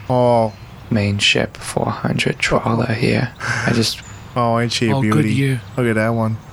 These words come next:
Speaker 2: She's a beauty. Do you just wanna talk about, uh, some of the features there?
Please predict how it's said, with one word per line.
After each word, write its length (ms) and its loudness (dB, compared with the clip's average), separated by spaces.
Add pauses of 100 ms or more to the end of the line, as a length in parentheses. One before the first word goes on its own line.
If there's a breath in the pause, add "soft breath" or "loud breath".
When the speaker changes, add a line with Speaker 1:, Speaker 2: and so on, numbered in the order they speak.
Speaker 2:
She's 300 0
a 60 2
beauty. 440 0
Do 100 -14
you 80 2
just 160 -2
wanna 160 4
talk 320 0
about, 300 2
uh, 160 0
some 260 0
of 80 4
the 80 0
features 600 0
there? 200 0